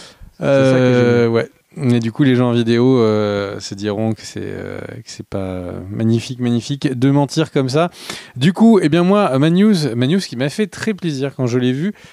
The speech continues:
Speaker 2: c'est la suite de, euh, vingt-huit jours plus tard, qui s'appellera vingt-huit ans plus tard. Euh, c'est Sony qui a signé avec, euh, Danny Boyle,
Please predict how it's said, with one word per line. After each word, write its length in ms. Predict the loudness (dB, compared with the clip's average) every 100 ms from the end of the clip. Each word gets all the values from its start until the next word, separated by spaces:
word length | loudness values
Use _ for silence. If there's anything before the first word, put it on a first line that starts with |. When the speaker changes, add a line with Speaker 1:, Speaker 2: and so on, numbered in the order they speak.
| _
Speaker 2:
c'est 420 | -6 0 2 2
la 160 | 0 0
suite 520 | -2 2 2 0 -6
de, 200 | -2 2
euh, 260 | 2 2 0
vingt-huit 360 | 2 0 2
jours 200 | 2 0
plus 200 | -2 -8
tard, 340 | -2 -2 -2 -6
qui 100 | -12
s'appellera 460 | -6 -2 0 2 0
vingt-huit 560 | 0 -4 -8 -14 -2
ans 200 | 0 0
plus 240 | -4 -6 -4
tard. 380 | -2 0 -2 _ -20 -20 _ _ _ _ _ _ _ -20 _ -4
Euh, 180 | -2 0
c'est 160 | 0
Sony 460 | 0 2 4 2 0
qui 120 | 0 0
a 40 |
signé 360 | 0 0 2 2
avec, 320 | 2 -2 -2
euh, 100 | -4
Danny 300 | -2 0 2
Boyle, 380 | 2 0 -2